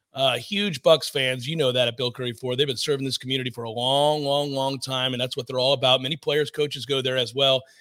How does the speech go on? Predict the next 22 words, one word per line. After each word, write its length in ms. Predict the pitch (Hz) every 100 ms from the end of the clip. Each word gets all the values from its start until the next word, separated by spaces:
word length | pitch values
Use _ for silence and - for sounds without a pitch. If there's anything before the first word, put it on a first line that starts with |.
| _ _
Bill 140 | -
Curry 240 | 143 170 147
Ford 480 | - 180 160 135 127
has 160 | 120
a 60 | 123
national 500 | 113 127 143 165 135
lifetime 500 | 131 139 - 139 131
warranty 400 | 139 135 120 151
on 200 | 120 117
new 160 | 160
and 100 | 170
used 240 | 156 151 117
vehicles. 480 | 185 202 202 190 - - _ _ _
And 180 | 135 180
remember, 260 | 185 170 156
G 220 | 135 151
M 80 | 147
Sean 260 | 160 147
Sullivan 440 | 139 151 131 135 120
will 320 | 160 214 226 -
assist 440 | - - 190 -
you 200 | 202 196